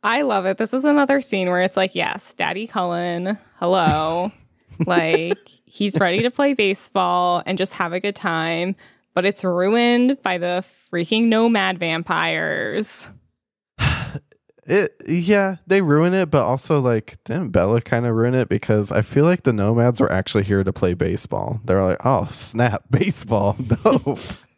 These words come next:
Speaker 1: <laughs> They definitely were, but, um, maybe if James wasn't such a, like, psychopath,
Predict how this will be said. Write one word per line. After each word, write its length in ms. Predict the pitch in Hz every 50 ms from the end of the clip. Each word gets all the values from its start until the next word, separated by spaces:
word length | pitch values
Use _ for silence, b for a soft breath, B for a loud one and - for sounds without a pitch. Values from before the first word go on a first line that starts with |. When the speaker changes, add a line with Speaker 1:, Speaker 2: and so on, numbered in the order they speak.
| _ _ _ -
Speaker 1:
<laughs> 760 | 415 - - - 339 330 - - 311 320 - 494 494 427 359
They 200 | 381 392 440 466 -
definitely 480 | - 240 214 - - 208 202 190 185 180
were, 580 | 175 170 165 170 175 170 170 160 170 185 185 214 -
but, 180 | 190 180 175
um, 560 | 175 170 165 156 151 151 156 165 180 202 202 B B B B B B B B _ _ _ _ _ _ _ - - _ -
maybe 320 | 180 180 202 269 311 311
if 140 | 330 311 -
James 440 | - 208 175 190 233 233 226 208 -
wasn't 300 | 190 185 185 208 196 -
such 160 | 233 220 -
a, 340 | 233 226 214 208 196 190 170 - - -
like, 300 | 190 185 180 175 170 -
psychopath, 840 | - - 139 151 156 220 190 - 175 156 98 113 156 175 190 220